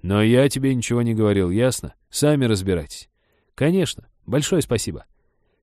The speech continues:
Женька закончил разговор и обернулся.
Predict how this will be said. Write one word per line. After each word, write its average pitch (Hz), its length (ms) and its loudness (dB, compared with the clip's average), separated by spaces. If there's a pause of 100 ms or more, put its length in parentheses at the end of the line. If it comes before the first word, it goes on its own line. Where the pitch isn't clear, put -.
(120)
Женька 143 400 0
закончил 135 540 -4
разговор 98 540 -2
и 120 100 -2
обернулся. 101 640 -4